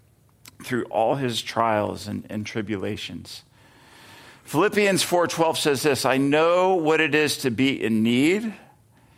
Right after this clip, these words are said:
and I know what it is to have plenty. I have learned the secret of being content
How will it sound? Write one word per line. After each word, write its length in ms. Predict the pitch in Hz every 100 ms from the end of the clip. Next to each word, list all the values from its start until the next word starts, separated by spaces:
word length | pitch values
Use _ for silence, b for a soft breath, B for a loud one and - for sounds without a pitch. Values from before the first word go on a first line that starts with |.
| b b b
and 160 | - 120
I 100 | 127
know 340 | 127 147 160
what 160 | 151 143
it 160 | 131
is 260 | 139 127 -
to 200 | - 123
have 320 | 123 117 113
plenty. 680 | - 113 104 - 85 87 - _ b b b
I 80 | -
have 140 | 117 104
learned 500 | 120 147 165 190 160
the 80 |
secret 420 | 127 - 143 143 120
of 80 |
being 220 | 101 113 101
content 840 | 107 98 - 131 139 196 - -